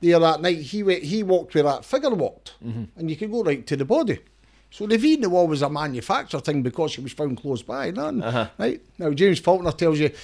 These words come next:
Speaker 1: he walks for Reed Drive, I'll, I'll take a guess, six, seven hundred metres to go and have a clean wank.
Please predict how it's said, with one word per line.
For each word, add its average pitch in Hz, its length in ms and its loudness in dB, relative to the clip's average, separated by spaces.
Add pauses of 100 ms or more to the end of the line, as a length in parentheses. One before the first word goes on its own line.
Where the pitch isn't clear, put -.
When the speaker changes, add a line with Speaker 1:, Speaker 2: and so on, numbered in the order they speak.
(100)
Speaker 1:
he 135 60 -6
walks 147 240 2
for 143 100 -2
Reed 147 200 0
Drive, 147 340 2
I'll, 143 140 -8 (320)
I'll 180 80 -4
take 247 220 -4
a 151 80 4
guess, 156 280 4
six, - 360 -4
seven 160 300 -4
hundred 139 280 -2
metres 143 340 -4 (760)
to 120 100 -4
go 156 120 4
and 139 100 4
have 131 140 0
a 127 60 -2
clean 131 320 -2
wank. 127 380 -6